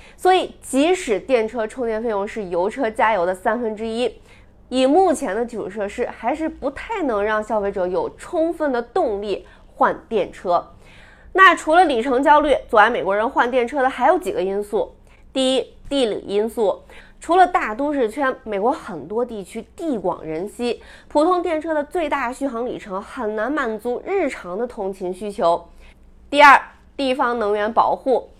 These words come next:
爱荷华州、内布拉斯加州和南达科他州等玉米生产州对任何可能危及玉米乙醇需求的事儿都很抵触。玉米乙醇是一种高度补贴的生物燃料，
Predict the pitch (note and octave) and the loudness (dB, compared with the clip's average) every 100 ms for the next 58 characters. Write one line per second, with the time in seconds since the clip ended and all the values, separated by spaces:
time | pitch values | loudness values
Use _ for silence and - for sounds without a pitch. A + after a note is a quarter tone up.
0 | - - - F4 F4+ E4 C#4+ D4 D#4 D4 | -20 -20 4 6 8 8 6 6 4 4
1 | - B3 A#3 A#3+ A#3+ B3 B3 B3+ B3 B3 | 4 0 0 2 2 0 -2 2 2 0
2 | B3 A#3 A3 G3+ G#3+ B3+ G#3 A3+ C4 B3+ | -2 -4 -2 -4 -4 -4 -4 -4 -4 -2
3 | C4 C4+ C4+ F3+ C3 - D#4 E4+ G#3+ - | 0 -2 -2 -4 -6 -6 -2 -2 -2 -6
4 | - G3 G#3 G#3+ - G#3 G3+ - - - | -8 -6 -6 -8 -10 2 2 2 -8 -4
5 | F4 D#4 C#4 G4+ D#4 G#3+ F#3+ - E3 F3 | 0 2 4 4 4 2 -2 -6 -14 -4
6 | G3+ G3+ F3 - C4 C#4 A3 A#3+ - E3+ | -4 -4 -8 -10 -4 -2 -2 -6 -8 -12
7 | G#2 A3 F#3 C4+ D4 C#4 F#3+ F#3+ - - | -12 -8 -6 -4 -4 -2 -2 -2 -2 -6
8 | - - - D4 C4+ C4+ E3+ E3+ E3+ - | -6 -20 0 2 2 -2 -10 -12 -14 -10
9 | A#3 F3+ - - - - - F4 G4+ D4+ | -4 -4 -6 -18 -20 -20 -6 4 4 6
10 | D4+ A3 D#3+ G3+ G3+ A#3+ B3+ A3 C#3 - | 2 -2 -6 -6 -4 -2 -4 -4 -6 -2
11 | - D4+ D#4+ C#4 F#3 - - G3+ G3+ A#3 | 6 6 6 -2 -8 -16 -8 -8 -4 -4
12 | G#3+ F#3 E3 G3+ | -2 -4 -4 -2